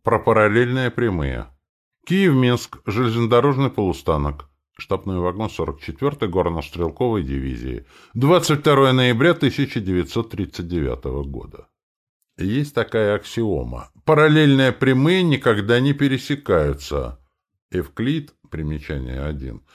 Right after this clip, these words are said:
Человек, живший на свежем воздухе, питавшийся экологически чистыми продуктами и ничего крепче вина не употреблявший – был, несомненно, прав. Примечание один. Эвклид –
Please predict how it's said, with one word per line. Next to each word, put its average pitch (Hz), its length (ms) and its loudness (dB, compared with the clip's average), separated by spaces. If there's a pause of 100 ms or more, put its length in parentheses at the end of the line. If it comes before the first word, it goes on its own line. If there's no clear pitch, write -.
(160)
Человек, 165 640 4
живший 139 340 2
на 127 140 0
свежем 117 400 0
воздухе, 107 540 -2
питавшийся 107 720 -2
экологически 101 840 -4
чистыми 92 480 -4
продуктами 98 800 -4 (500)
и 117 120 -2
ничего 107 460 -4
крепче 90 380 -6
вина 90 340 -4
не 73 100 -4
употреблявший – 95 960 -4 (360)
был, 120 260 -4
несомненно, 98 840 -6
прав. - 400 -2 (680)
Примечание 95 680 -4
один. 62 460 -10 (220)
Эвклид – 135 640 0